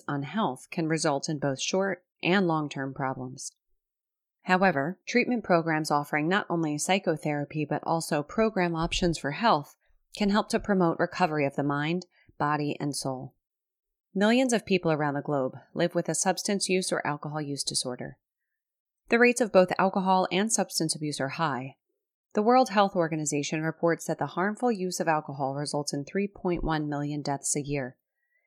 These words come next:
and there are thirty-one million persons across the globe with a drug use issue. The health issues that come with long-term, and in some cases even short-term,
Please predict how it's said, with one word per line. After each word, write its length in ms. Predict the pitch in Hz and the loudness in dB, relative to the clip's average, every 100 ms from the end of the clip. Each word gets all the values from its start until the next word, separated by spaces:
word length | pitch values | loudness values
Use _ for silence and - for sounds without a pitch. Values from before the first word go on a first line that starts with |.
| _ - | _ 0
and 140 | 170 | 2
there 160 | 143 139 | 2 0
are 40 | |
thirty-one 520 | 160 156 170 165 151 | 0 -2 0 0 -2
million 320 | 156 151 147 | -2 -2 -4
persons 400 | 143 220 - 151 | -2 -4 -2 -6
across 320 | 151 - 139 - | -6 -4 -4 -4
the 80 | |
globe 340 | - 170 165 143 | -2 0 0 0
with 160 | 143 | -4
a 60 | 147 | -4
drug 260 | 151 147 135 | -2 -4 -4
use 240 | 131 - | -10 -6
issue. 380 | 143 139 131 135 _ _ _ _ _ _ _ _ _ _ _ | -6 -6 -10 -12 _ _ _ _ _ _ _ _ _ _ _
The 100 | 196 | 0
health 260 | 190 214 262 | 2 2 2
issues 300 | 240 233 220 | 2 0 2
that 140 | 202 | 0
come 220 | - 170 | 0 0
with 220 | 170 160 156 | 0 -2 -4
long-term, 640 | 160 170 - 147 147 151 - | -4 -4 -4 -4 -4 -8 -2
and 180 | 165 156 | 0 0
in 80 | |
some 220 | 147 220 208 | 0 0 0
cases 480 | 170 147 - 143 | -2 0 0 -2
even 180 | 151 147 | -2 -4
short-term, 640 | 135 233 226 - 156 147 | -4 -4 -4 -6 -6 -6